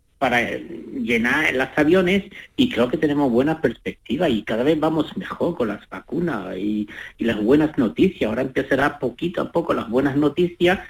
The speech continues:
y yo creo que sí podemos el sesenta por ciento de dos mil diecinueve, lo veo yo como un reto muy realista y creo que Andalucía va, va, va a triunfar en ese tema, que es un país,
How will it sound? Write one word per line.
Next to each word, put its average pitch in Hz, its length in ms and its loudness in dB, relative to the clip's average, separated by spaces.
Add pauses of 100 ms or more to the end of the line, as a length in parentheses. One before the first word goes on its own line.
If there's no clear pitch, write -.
(240)
y 117 120 -2
yo 240 160 4
creo - 260 0
que 143 340 0
sí - 100 0
podemos 104 500 -2
el 92 200 -2
sesenta 113 440 -6
por - 160 -12
ciento 117 340 0
de 101 140 0
dos 92 180 -8
mil 156 180 2
diecinueve, 175 680 0 (260)
lo 117 160 6
veo 139 200 4
yo 151 340 2
como 127 200 -2
un 147 120 2
reto 156 360 2
muy 139 220 4
realista 156 840 0 (320)
y 127 120 0
creo 101 180 -4
que 104 140 -4
Andalucía 92 640 -6
va, 92 680 -10
va, - 160 -14 (220)
va - 80 -12
a - 60 -8
triunfar 123 520 0
en 117 80 0
ese 98 180 -6
tema, 117 360 -4
que - 120 -14
es 92 40 -10
un 107 140 -6
país, 110 360 -4